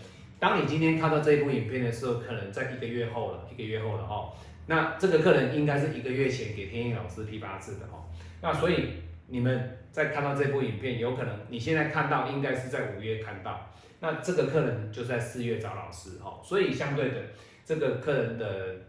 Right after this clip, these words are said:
骗子会比较久，所以有时候老师两个人批八字，天印老师就把夫妻的八字一起来跟各位做分享了哈，就没有再做拆开哈。那当然啦，天印老师对每一个人的服务都是一样的哈。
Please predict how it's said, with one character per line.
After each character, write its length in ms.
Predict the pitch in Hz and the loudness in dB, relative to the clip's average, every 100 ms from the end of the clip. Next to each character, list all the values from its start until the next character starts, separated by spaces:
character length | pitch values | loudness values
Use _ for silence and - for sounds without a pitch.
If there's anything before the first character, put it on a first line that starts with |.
| - | -14
骗 240 | - 156 117 | 0 0 0
子 180 | 107 135 | -4 -6
会 100 | 127 | -4
比 80 | 117 | -2
较 100 | 123 | -2
久， 160 | - - - | -4 -8 -4
所 160 | - 160 | 2 4
以 200 | 160 - | 4 0
有 80 | |
时 100 | 113 | 2
候 60 | 170 | 4
老 120 | - | 4
师 200 | - 156 | 2 0
两 240 | 156 120 123 | 2 2 2
个 80 | |
人 180 | 117 117 | 2 0
批 120 | 139 | -2
八 140 | 135 127 | 0 0
字， 160 | 131 - - - - | 0 -2 -8 -14 -10
天 160 | 147 139 | -2 2
印 60 | |
老 120 | 131 107 | 2 2
师 220 | 131 131 | -2 0
就 200 | 135 113 | 2 2
把 260 | 107 87 | 0 -4
夫 220 | - 127 131 | -4 -4 -2
妻 400 | - 135 127 123 | -2 -4 -4 -4
的 80 | 107 | -4
八 200 | 113 113 | -2 -2
字 260 | 120 107 - | -2 -6 -6
一 80 | - | -8
起 340 | - 104 92 | -8 -8 -8
来 340 | 90 95 101 - - - - | -8 -8 -10 -14 -20 -12 -2
跟 280 | 131 123 | 0 2
各 140 | 123 127 | 2 0
位 140 | 123 | 0
做 200 | 123 120 | 0 0
分 240 | 113 117 123 | 0 -2 -4
享 200 | 127 143 | -4 -6
了 60 | - | -8
哈， 240 | 101 - - | -10 -12 -6
就 140 | 139 | -2
没 120 | 131 131 | 0 0
有 100 | 110 | 0
再 160 | 120 | -2
做 180 | 120 120 | -2 -4
拆 260 | - 110 104 | -4 -6 -8
开 420 | - 107 101 - | -8 -8 -10 -12
哈。 200 | 104 - - - - | -14 -14 -18 -20 -6
那 220 | 143 131 | -2 0
当 100 | 190 | 2
然 120 | 185 | 4
啦， 280 | 170 170 - - - | 2 0 -6 -10 -2
天 160 | 156 | 2
印 100 | 165 | 2
老 140 | - 107 | 0 -2
师 240 | 143 139 | -4 -4
对 480 | 139 135 120 113 - | 2 2 2 -2 -6
每 160 | 107 120 | -6 -4
一 80 | |
个 100 | 123 | 0
人 140 | 117 110 | 0 -2
的 80 | 104 | -6
服 240 | - 113 | -8 -10
务 180 | 107 - | -10 -8
都 140 | 113 113 | -6 -6
是 180 | - 110 | -6 -6
一 100 | 107 | -4
样 200 | 107 101 | -6 -6
的 80 | - | -8
哈。 320 | 131 131 - | -6 -8 -10